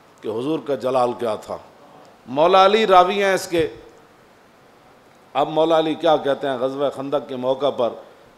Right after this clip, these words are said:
जब रसूलुल्लाह पहरा दे रहे थे हमारे साथ खड़े होकर, पच्चीस हजार का लश्कर खंदक के किनारे खड़ा है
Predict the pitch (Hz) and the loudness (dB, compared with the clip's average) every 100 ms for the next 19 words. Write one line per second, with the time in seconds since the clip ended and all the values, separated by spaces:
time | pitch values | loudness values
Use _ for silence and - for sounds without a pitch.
0 | _ 120 143 139 131 143 160 160 165 156 | _ -2 0 0 -4 -4 -2 2 2 2
1 | 180 180 151 139 139 131 127 143 127 - | 2 4 2 2 0 0 0 -4 -6 -8
2 | 117 139 135 143 131 - 143 165 127 110 | -4 -2 -2 -2 -4 -4 -2 0 0 0
3 | 107 95 - - - _ _ _ _ _ | -4 -6 -14 -20 -20 _ _ _ _ _
4 | _ - 151 185 170 156 147 160 170 160 | _ -4 -4 -2 -2 2 4 4 2 0
5 | 160 156 165 151 156 160 165 165 135 139 | -2 0 0 0 -2 -2 -2 -4 -6 -2
6 | 139 147 143 123 135 120 | 2 2 0 0 2 2